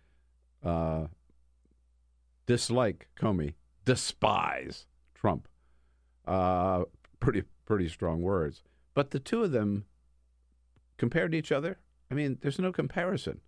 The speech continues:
I mean, one is a career law enforcement other officer, Republican. The other is a career flim-flam failed casino operator, right? I mean, one of them, Comey, at least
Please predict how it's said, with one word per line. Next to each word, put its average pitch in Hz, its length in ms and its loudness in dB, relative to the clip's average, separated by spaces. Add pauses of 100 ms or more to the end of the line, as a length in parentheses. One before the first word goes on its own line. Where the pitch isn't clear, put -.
(280)
I 120 40 0
mean, 120 220 2
one 156 440 2
is 117 180 2
a 107 80 0
career 107 420 0
law 92 220 2
enforcement 87 600 -2
other 73 320 -6 (220)
officer, 82 520 -2 (640)
Republican. 87 640 0 (480)
The 120 160 2
other 143 420 2 (540)
is 120 200 4
a 120 100 4
career 147 560 2
flim-flam 139 1080 2
failed 131 500 0
casino 143 540 0
operator, - 540 -12 (240)
right? 131 200 -4 (280)
I 127 60 0
mean, 123 200 4
one 180 220 4
of 175 140 4
them, 120 360 2 (260)
Comey, 120 500 0 (420)
at 127 120 0
least 175 520 -2